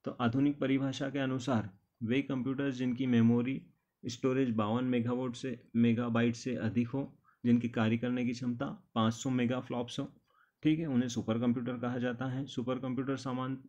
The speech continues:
सामान्यतः समांतर प्रोसेसिंग या पैरेलल प्रोसेसिंग तकनीक का प्रयोग किया जाता है इसके अंतर्गत। भारत में सुपर कंप्यूटर की बात की जाए तो प्रथम सुपर कं-, कंप्यूटर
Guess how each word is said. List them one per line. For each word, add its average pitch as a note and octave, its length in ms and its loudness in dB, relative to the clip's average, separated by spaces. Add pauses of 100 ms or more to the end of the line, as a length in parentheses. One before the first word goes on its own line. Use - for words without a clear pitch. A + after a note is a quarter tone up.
(120)
सामान्यतः C3 760 0 (480)
समांतर B2+ 520 2
प्रोसेसिंग A#2+ 640 0 (340)
या B2+ 120 -6
पैरेलल B2+ 500 0
प्रोसेसिंग B2 580 -4
तकनीक A#2 340 -4
का D#3 180 -6
प्रयोग A2+ 380 0
किया G#2+ 180 -2
जाता G#2 280 -6
है B2+ 180 -6
इसके A#2 200 -6
अंतर्गत। G#2+ 380 -6 (640)
भारत A#2+ 200 0
में C#3+ 80 0
सुपर C#3+ 300 -2
कंप्यूटर C#3+ 340 0
की D3 120 2
बात B2 260 -2
की C#3+ 100 2
जाए C#3 160 -2
तो D#3 160 -4 (400)
प्रथम C3 280 0
सुपर C3+ 300 -2
कं-, C3+ 180 -2 (220)
कंप्यूटर C3 360 0